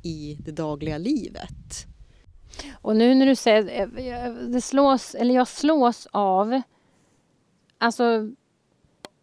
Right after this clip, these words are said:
Speaker 2: jag vet att jag ibland säger, jag pratar mycket om system och sånt här. Jag pratar mycket om organisationer och jobbigt kring det och problem och sina, att jag också kan vara, hamna i clinch med mig själv ibland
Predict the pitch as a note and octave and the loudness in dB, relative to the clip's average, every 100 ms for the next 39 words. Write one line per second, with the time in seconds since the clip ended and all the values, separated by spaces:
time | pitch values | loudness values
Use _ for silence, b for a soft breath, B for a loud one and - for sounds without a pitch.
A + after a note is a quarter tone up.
0 | _ B3 B3 C#4+ C4+ - A#3 A3 G#3 G3+ | _ 2 4 6 4 4 4 4 6 4
1 | F#3+ G3 F#3+ - - G#3+ F#3+ F#3+ F#3+ A3+ | 4 2 0 -8 2 4 6 2 4 4
2 | G3+ A3 G3+ - F#3+ - - - F3+ F3 | 4 4 2 4 0 2 -4 2 0 2
3 | F#3+ - - - G3 F#3+ F#3 A3 - F#3+ | -4 -6 -10 -14 -6 -4 -2 -2 -2 -8
4 | G3 - F#3 F#3+ F#3+ G3+ - G#3 - G#3 | -8 -6 -6 -4 -6 -8 -10 -16 -10 -8
5 | G3 G3 F#3+ F#3+ F#3+ F3+ _ _ - G#3+ | -8 -12 -12 -12 -12 -14 _ _ -8 -6
6 | G3+ F#3 F3+ G3 G#3 _ - G#3+ G3 F#3 | -4 -8 -10 -6 -8 _ -8 -6 -2 0
7 | F3+ F3+ F3+ G3+ F#3 F#3 F#3 F#3 F#3+ G3+ | 0 0 -2 -6 -2 -2 0 -4 -6 -6
8 | G3 - b b b b b G3 G#3+ G3+ | -6 -8 b b b b b -4 0 -2
9 | - - G#3 - G#3 G3+ G3 F#3 F#3+ _ | -4 -8 -8 -6 -8 -4 -4 -4 -6 _
10 | _ b b b b b b b b b | _ b b b b b b b b b
11 | b b _ - A#3 A3 A3 A3 A3+ A3+ | b b _ -8 -4 -2 -4 -4 -4 -4
12 | A3+ G#3 - A#3+ A#3+ - A3+ G#3+ - - | -6 -10 -6 -4 -4 -6 -8 -8 -8 -2
13 | D4+ F#3+ G3 G3 G3+ F#3+ F#3 F3+ F#3 | -2 0 -4 -4 -6 -4 -4 -6 -8